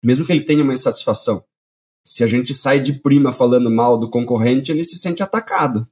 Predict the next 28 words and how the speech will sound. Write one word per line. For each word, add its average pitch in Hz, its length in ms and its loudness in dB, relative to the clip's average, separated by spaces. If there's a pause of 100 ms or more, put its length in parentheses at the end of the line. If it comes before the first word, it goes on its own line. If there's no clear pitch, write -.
(140)
né? 135 340 2 (460)
Falando, 110 180 0
"Pô, 151 240 4 (440)
fiz 110 160 -4
uma 120 120 0
decisão 113 380 0
errada, 107 800 2
tá - 160 -4
me 110 100 0
chamando 113 500 0
de, 101 320 0
de, 95 280 -2
de 95 120 -4
burro", 107 720 2
sei 120 220 -2
lá, 120 240 2
qualquer 107 280 -2
coisa 117 280 -2
do 143 100 0
gênero. 151 400 2 (380)
Então, 123 540 2 (320)
eu 120 120 2
sempre - 440 2
prefiro 165 640 2
ir 165 180 2
pelo 147 240 2
caminho 147 560 2
de 135 400 2